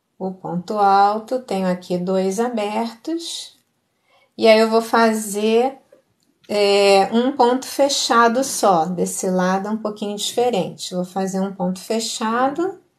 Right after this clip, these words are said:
que são três pontos altos, e vou parar,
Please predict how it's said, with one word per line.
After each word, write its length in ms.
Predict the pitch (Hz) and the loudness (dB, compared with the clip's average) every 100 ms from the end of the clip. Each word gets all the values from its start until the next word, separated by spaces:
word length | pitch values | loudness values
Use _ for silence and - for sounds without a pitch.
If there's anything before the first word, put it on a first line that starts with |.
| _ _ | _ _
que 60 | - | -6
são 240 | 208 190 | -4 -4
três 360 | 190 185 180 - | -2 -2 -2 -4
pontos 520 | 185 180 - 233 220 | -4 -4 -4 -4 -2
altos, 840 | 214 220 247 277 330 330 - - _ _ - - _ _ _ | 0 0 0 -2 -6 -6 -8 -14 _ _ -20 -20 _ _ _
e 180 | 269 311 | 2 4
vou 320 | 330 254 254 | 6 6 6
parar, 760 | 254 294 302 240 220 220 247 | 6 4 6 6 4 2 -2